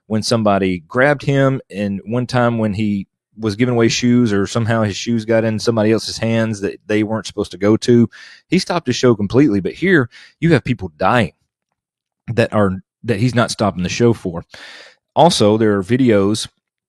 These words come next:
you can hear people yelling, "Stop the show, stop the show, stop the show," over and over, and he doesn't stop it. There are other two people climbed a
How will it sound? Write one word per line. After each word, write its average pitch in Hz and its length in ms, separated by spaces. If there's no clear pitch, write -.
you 127 140
can 120 140
hear 123 160
people 117 260
yelling, 107 380
"Stop 127 400
the 120 80
show, 101 520
stop - 480
the 117 120
show, 104 560
stop - 480
the 110 80
show," 98 480
over 110 320
and 113 80
over, 82 320
and 104 540
he 101 160
doesn't 90 260
stop 107 380
it. - 80
There 107 180
are 104 60
other 117 340
two 127 160
people 117 300
climbed 117 420
a 98 300